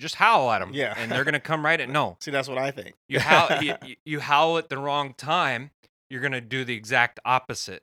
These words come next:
Speaker 1: right? You gotta
Speaker 2: Ah.
Speaker 1: know which type of howls, whether it's denning season, whether it's breeding, whatever. Um, you've gotta understand how to behave or how the, the coyote is behaving
Speaker 2: Mm-hmm.
Speaker 1: at that time. And, uh, their, their barks are different. You know, you, the, you,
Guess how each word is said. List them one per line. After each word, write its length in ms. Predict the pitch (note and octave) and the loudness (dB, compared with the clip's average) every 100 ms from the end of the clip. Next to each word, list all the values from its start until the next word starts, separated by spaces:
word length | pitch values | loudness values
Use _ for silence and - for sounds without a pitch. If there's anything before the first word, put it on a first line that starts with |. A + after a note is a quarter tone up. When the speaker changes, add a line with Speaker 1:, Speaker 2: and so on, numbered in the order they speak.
| - | -8
Speaker 1:
right? 320 | B2 B2+ C3+ | -2 0 0
You 80 | C#3 | 2
gotta 220 | D#3+ C#3+ | 2 2
Speaker 2:
Ah. 40 | C#3 | -2
Speaker 1:
know 200 | C#3+ C3+ | -4 -4
which 320 | C3 C#3 - | -4 -8 -4
type 240 | C#3+ C3 | -4 -4
of 80 | A#2+ | -4
howls, 400 | A#2+ A#2+ C3+ C3 | 0 0 0 -4
whether 260 | G#2+ G#2+ G#2 | -6 -4 -6
it's 140 | G2+ | -6
denning 340 | G#2+ B2 A#2+ | -6 -4 -6
season, 480 | A2+ B2 A#2+ A2+ A#2+ | -8 -6 -6 -6 -6
whether 340 | A#2 G#2+ G#2 G#2 | -6 -6 -6 -8
it's 140 | - | -10
breeding, 380 | - A2+ A#2 F#2+ | -10 -8 -8 -8
whatever. 520 | G#2+ A2+ C3 B2 A2+ _ _ _ _ | -6 -4 -4 -4 -10 _ _ _ _
Um, 500 | A2+ G#2+ G#2 G#2 G#2 - | -6 -2 0 -2 -6 -12
you've 180 | B2 A#2 | -10 -2
gotta 260 | C3+ B2+ | -2 -2
understand 840 | B2 A#2 A2 B2+ A#2+ B2 A2+ G#2+ - - | -4 -6 -8 -4 -2 0 -2 -4 -12 -16
how 320 | - A#2 A#2 | -4 0 0
to 80 | G#2+ | -4
behave 560 | A2 G2+ A#2 A#2 A2 | -10 -6 -2 -2 -2
or 100 | G2+ | -6
how 240 | - B2 B2 | -2 -2 0
the, 220 | A2 G2+ _ | -4 -10 _
the 100 | A#2 | -14
coyote 520 | - A#2+ A#2+ C#3+ C3+ | -8 -6 -4 -2 -4
is 140 | G#2+ F#2+ | -6 -8
behaving 540 | G2+ G2 G#2 G#2 G#2 | -12 -6 -6 -4 -6
Speaker 2:
Mm-hmm. 80 | G#2+ | -6
Speaker 1:
at 120 | G#2 | -6
that 240 | G2+ G2+ | -8 -8
time. 400 | - A#2 A#2+ F2+ - _ _ _ _ _ | -8 -8 -8 -10 -16 _ _ _ _ _
And, 400 | A#2+ A2 G#2 G#2+ G#2 | -6 -4 -2 -4 -4
uh, 160 | G2+ | -4
their, 200 | G2+ G2 F#2+ - | -4 -6 -8 -10
their 100 | A2+ | -6
barks 460 | - B2 C3+ - | 0 0 0 -4
are 80 | A#2 | -6
different. 400 | A2+ G#2+ G2 G2+ | -6 -6 -10 -12
You 80 | A#2+ | -10
know, 120 | G#2+ | -8
you, 260 | A2 A#2 G2 | -6 -8 -8
the, 120 | A#2 - | -10 -10
you, 160 | A#2 | -14